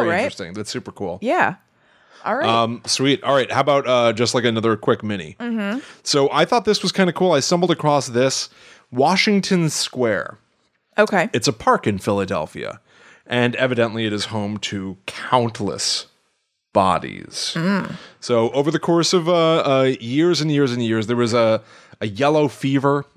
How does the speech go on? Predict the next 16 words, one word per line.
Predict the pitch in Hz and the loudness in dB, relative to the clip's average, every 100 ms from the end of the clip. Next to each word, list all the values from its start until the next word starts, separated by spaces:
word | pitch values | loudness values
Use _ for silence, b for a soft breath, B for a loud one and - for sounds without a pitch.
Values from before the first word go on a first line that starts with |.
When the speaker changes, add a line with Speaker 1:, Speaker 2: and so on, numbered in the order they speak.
| _ | _
Speaker 1:
epidemic | 110 - 110 120 131 117 | -6 -4 0 0 -2 -4
in | 101 | 0
the | |
Speaker 2:
Yes. | 175 170 107 | 2 2 -2
Speaker 1:
seventeen | 101 113 98 | -6 -6 -6
hundreds. | 127 123 117 123 120 - - b b b b | -6 -4 -2 -4 -4 -10 -14 b b b b
Um, | 107 104 101 95 - | 2 2 0 -6 -4
so | - 113 107 101 | 2 2 2 -2
Washington | 113 135 - 135 127 110 | 2 2 2 -2 -2 -2
Park | - 113 117 - | 0 2 2 0
was | 107 98 | -4 0
known | 107 107 | 0 0
as | 101 101 | 0 -2
essentially | 104 120 156 185 101 | -2 -2 -2 -2 -4
a | |
gigantic | 98 104 95 107 127 160 90 82 | -4 -8 -6 -4 -2 -2 -4 -8